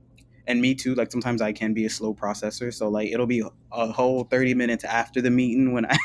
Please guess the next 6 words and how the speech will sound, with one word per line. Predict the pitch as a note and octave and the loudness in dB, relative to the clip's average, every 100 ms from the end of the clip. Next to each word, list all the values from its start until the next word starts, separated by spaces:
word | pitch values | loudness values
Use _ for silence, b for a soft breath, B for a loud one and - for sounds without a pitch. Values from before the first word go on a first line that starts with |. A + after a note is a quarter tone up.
| - E3+ | 2 2
have, | D3+ - E3+ | 2 2 4
like, | E3+ - | 4 6
all | E3+ - | 2 0
these | - D3+ | -2 2
ideas. | C3 C#3 C3+ C#3 D3+ D#3 - B B B | 4 4 2 2 2 0 -8 B B B
Um, | D3+ F3 B3+ G3 F#3 | 4 8 8 10 10